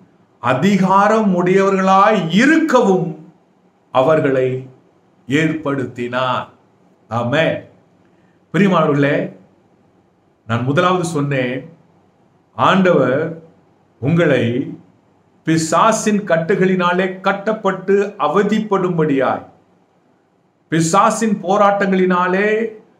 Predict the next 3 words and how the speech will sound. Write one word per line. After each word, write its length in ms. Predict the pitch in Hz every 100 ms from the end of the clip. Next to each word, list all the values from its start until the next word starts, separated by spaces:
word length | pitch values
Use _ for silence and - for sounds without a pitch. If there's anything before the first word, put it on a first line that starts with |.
| _ _
அவதிப்படும்படியாய் 1160 | 131 160 226 233 220 202 185 170 165 156 151 151
உங்களை 380 | 131 143 143 135
நியமிக்கவில்லை. 1080 | 117 151 170 156 - 117 113 107 95 87